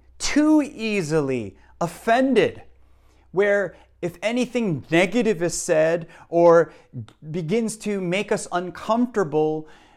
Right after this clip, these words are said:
our temptation, and certainly the culture around us more and more, you're seeing this, we cancel each other out. We shut each other down. And so it's hard to even have any kind of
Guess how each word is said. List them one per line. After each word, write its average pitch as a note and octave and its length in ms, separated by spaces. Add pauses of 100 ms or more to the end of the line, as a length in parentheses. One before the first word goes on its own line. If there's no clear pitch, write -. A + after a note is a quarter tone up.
(600)
our D#3 140
temptation, E3 640
and C3+ 100
certainly D3 260
the C3+ 80
culture F3 400
around E3 300
us D#3+ 140
more D3+ 180
and D#3+ 100
more, F3 160
you're C3+ 140
seeing F#3+ 400
this, C#3+ 320 (360)
we E3+ 160
cancel E3+ 580
each E3+ 200
other D3+ 260
out. E3+ 320
We C3+ 100
shut F3 460
each E3 300
other D3+ 400 (380)
down. C#3 640 (920)
And D#3 120
so F3+ 140
it's F3 140
hard G3+ 240
to G3+ 140
even F#3 260
have G3 420
any A#3 320
kind F3+ 360
of D#3 180